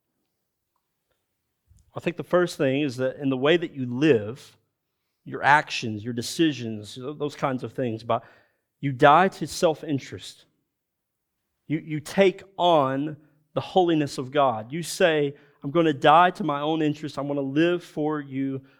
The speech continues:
Lord." You proclaim in that that he is better than anything else in life. Just by your actions, you can do that. Matthew five sixteen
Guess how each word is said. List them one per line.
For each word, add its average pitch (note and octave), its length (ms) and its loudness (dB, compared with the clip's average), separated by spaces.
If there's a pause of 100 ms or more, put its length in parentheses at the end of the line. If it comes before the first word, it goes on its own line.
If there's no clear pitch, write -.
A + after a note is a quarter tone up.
Lord." C#3+ 480 4
You D#3+ 80 -2
proclaim D3+ 800 0
in E3+ 360 0
that A#2+ 420 2
that B2+ 100 -8
he D#3 160 -2
is A#2+ 160 -2
better C3+ 320 4
than A#2 180 -6
anything C3+ 380 -6
else A#2+ 240 -12
in A2+ 120 -14
life. G#2 380 -18 (1600)
Just D3+ 140 -10
by F3 120 6
your D#3+ 120 -2
actions, A2 480 -6
you B2+ 80 -10
can C3+ 180 -4
do B2+ 140 -6
that. F#2+ 280 -16 (1500)
Matthew B2+ 260 -6
five C#3 300 0
sixteen C3+ 680 -6